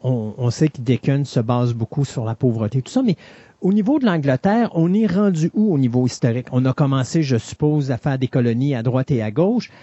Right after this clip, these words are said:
Euh, est-ce que c'est le moment où est-ce qu'on a cette crise où, justement, on pousse la colonisation pour essayer d'aller chercher plus de revenus,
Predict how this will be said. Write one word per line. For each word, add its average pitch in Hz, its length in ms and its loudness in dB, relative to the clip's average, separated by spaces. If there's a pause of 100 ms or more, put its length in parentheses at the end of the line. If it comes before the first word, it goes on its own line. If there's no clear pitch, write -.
(200)
Euh, 131 260 -2
est-ce 139 240 -6
que 214 120 2
c'est 202 180 -2
le 160 60 0
moment 151 380 0
où 143 200 2
est-ce 135 160 -2
qu'on 131 200 -2
a 156 80 2
cette - 280 -4
crise 165 420 -2
où, 123 80 -2
justement, 139 540 -2
on 131 260 0
pousse 175 460 -2 (200)
la 135 140 -2
colonisation 139 800 0
pour 127 200 -2
essayer 143 280 0
d'aller 135 220 0
chercher 143 400 -2
plus 147 420 0
de 139 140 0
revenus, 131 500 0